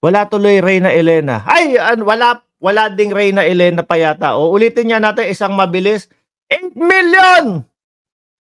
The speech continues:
Kojik member! O, yan ha, pinaganda ko na. Baka sakali na maniwala yung tao na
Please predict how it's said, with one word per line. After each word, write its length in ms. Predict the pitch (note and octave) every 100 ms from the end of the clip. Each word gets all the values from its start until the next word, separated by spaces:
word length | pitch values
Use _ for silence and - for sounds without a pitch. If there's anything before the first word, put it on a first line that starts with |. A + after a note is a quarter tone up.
| _ _ _
Kojik 480 | - D#4+ D#4+ E4 A#3
member! 640 | E4 E4 E4 E4 C4 D3+ B2
O, 80 | F2+
yan 240 | G2+ D#3+ C3
ha, 80 |
pinaganda 560 | C#3+ B2 A#2+ B2 A#2+ B2+
ko 80 | B2+
na. 240 | F#3 D#3+ - _ _ _ _ _ _ _ _ _ -
Baka 240 | C3 C3
sakali 480 | C3 B2+ C3 F#3+ C#3
na 80 | C3
maniwala 560 | B2 C3 B2 B2 B2
yung 160 | B2+ A#2+
tao 320 | A#2 A#2
na 80 | E3